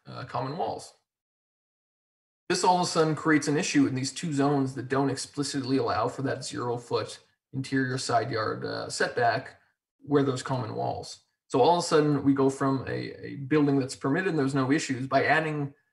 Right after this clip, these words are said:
um, these, uh, property lines along the, uh, along the common walls. In other words, in,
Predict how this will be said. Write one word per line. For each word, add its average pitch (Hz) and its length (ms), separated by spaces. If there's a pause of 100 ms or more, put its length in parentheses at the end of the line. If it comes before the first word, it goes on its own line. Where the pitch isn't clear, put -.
(120)
um, 120 440 (220)
these, 131 520
uh, 60 260 (760)
property 180 280
lines 131 320
along 131 300
the, 131 320
uh, 127 280
along 131 300
the 131 60
common 123 340
walls. 139 560 (340)
In 135 80
other 135 160
words, 135 240
in, 127 160